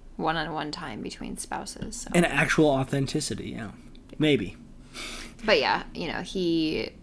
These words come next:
Speaker 1: it's about, again, the adoption stuff. He is just, like, saying his feelings that it's, like, it's not natural, and he's just kind of opposed to it.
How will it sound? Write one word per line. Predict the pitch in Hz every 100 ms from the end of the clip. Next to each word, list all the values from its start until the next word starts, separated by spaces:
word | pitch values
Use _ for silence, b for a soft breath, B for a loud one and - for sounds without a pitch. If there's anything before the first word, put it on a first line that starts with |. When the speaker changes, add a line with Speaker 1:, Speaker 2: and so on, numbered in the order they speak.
| - - -
Speaker 1:
it's | -
about, | - 131 107 - -
again, | 170 165
the | 160
adoption | 165 160 151 - -
stuff. | - - -
He | - 185
is | - -
just, | -
like, | - - - - -
saying | - - - 196 - -
his | - -
feelings | - - - 190
that | -
it's, | - 113
like, | 110 - - B B B B -
it's | -
not | 147 -
natural, | 151 202 202 - 190 175 175 175
and | 156 143 151
he's | - 170 180 -
just | - - - - -
kind | -
of | -
opposed | - - - -
to | -
it. | -